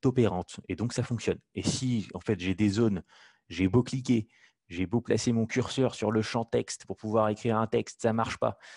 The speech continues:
machin, et cetera. Euh, donc là, vous savez déjà à l'œil nu que l'interaction est, entre guillemets, foireuse. D'accord ? Donc, le, vous savez, du coup, avant même d'utiliser un outil, que votre F I D ne sera pas bon. Donc, c'est ça qu'on, qu'on va tenter de, de mesurer.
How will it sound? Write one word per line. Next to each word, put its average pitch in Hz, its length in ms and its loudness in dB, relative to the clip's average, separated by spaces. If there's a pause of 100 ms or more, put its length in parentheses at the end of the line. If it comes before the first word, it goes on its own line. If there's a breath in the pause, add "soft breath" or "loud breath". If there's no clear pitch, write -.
(140)
machin, 104 300 -2
et 98 80 -2
cetera. 110 460 0 (380 loud breath)
Euh, 87 840 -2
donc 82 200 -10
là, 117 180 2
vous 92 140 -8
savez 98 320 -2
déjà 95 340 0
à 80 180 -4
l'œil 104 300 2
nu 135 240 0
que 110 140 -2
l'interaction 92 680 -4
est, 104 260 0
entre - 200 -10
guillemets, 90 280 -4
foireuse. 95 560 -2 (400 loud breath)
D'accord ? 98 320 0
Donc, 92 220 -6
le, 85 160 -2
vous 82 160 -6
savez, 107 640 0 (160)
du 85 120 -16
coup, 110 400 -4
avant 82 240 -2
même 95 340 0
d'utiliser 90 380 -6
un 90 100 -2
outil, 101 280 -8
que 92 140 -8
votre 85 280 -8
F 98 220 -6
I 95 80 -6
D 104 140 0
ne 107 40 -2
sera 95 200 -4
pas 87 120 -2
bon. 80 160 -8 (260)
Donc, 82 160 -10
c'est 98 100 -4
ça 107 240 0
qu'on, 82 340 -12
qu'on - 160 -14
va 80 140 -8
tenter 90 320 -6
de, 80 280 -8
de 85 100 -8
mesurer. 85 580 0